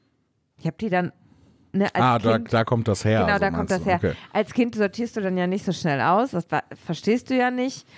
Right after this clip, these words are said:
Speaker 1: Aber
Speaker 2: Ja.
Speaker 1: inzwischen bin ich so, boah, wenn mich jemand nur so anguckt, da bin ich sofort, okay, adios, wir werden nie
Speaker 2: Ja.
Speaker 1: mehr miteinander reden.
Speaker 2: Bei mir löst das, also be-, ich, äh, äh, äh,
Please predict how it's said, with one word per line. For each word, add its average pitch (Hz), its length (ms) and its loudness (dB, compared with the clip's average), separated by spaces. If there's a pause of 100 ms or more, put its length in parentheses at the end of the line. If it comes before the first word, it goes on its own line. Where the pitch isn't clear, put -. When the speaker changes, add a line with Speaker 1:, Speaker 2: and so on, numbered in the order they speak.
(120)
Speaker 1:
Aber 208 180 0
Speaker 2:
Ja. 190 80 2
Speaker 1:
inzwischen 214 540 -2
bin 190 220 0
ich 170 120 -2
so, 170 160 0
boah, 180 200 0
wenn 185 140 0
mich 185 140 -4
jemand 202 240 -2 (140)
nur 202 220 2
so 233 260 2
anguckt, 220 580 -2
da 190 100 2
bin 180 180 -4
ich 175 120 -6
sofort, 160 380 -2
okay, 202 260 0
adios, 165 300 -2 (520)
wir 117 100 0
werden 175 200 0
nie 113 60 -2
Speaker 2:
Ja. 110 100 4
Speaker 1:
mehr 135 80 0
miteinander 160 380 -2
reden. 156 440 0 (420)
Speaker 2:
Bei 117 100 4
mir 143 260 4
löst 139 360 4
das, - 160 -4
also 113 260 0
be-, 117 100 2
ich, 120 220 0 (120)
äh, 107 460 4
äh, 98 600 2
äh, 95 40 0